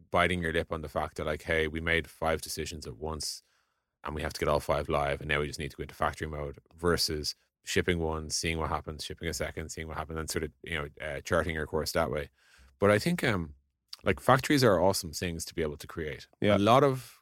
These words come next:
Speaker 1: incumbents in the world would wish to God they have a factory when actually what they have is, like, you know, an artisanal, like, you know, you know, mill <laughs>
Speaker 2: Mm-hmm.
Speaker 1: for producing
Speaker 2: Right.
Speaker 1: one thing every now and then or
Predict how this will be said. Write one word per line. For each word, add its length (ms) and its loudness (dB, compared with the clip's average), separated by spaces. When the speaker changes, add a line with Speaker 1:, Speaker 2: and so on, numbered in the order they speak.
Speaker 1:
incumbents 640 0
in 140 -6
the 100 -4
world 520 0
would 240 -8
wish 240 0
to 100 -10
God 460 -2
they 100 -8
have 220 -6
a 40 -16
factory 460 -4
when 140 -6
actually 240 -4
what 140 -6
they 100 0
have 280 2
is, 160 -4
like, 240 -6
you 60 0
know, 160 2
an 80 2
artisanal, 760 -2
like, 120 -6
you 80 -8
know, 80 -10
you 80 -4
know, 100 -6
mill 380 0
<laughs> 60 -14
Speaker 2:
Mm-hmm. 360 6
Speaker 1:
for 80 8
producing 420 6
Speaker 2:
Right. 140 -2
Speaker 1:
one 80 2
thing 180 4
every 120 2
now 180 2
and 80 -4
then 180 2
or 40 2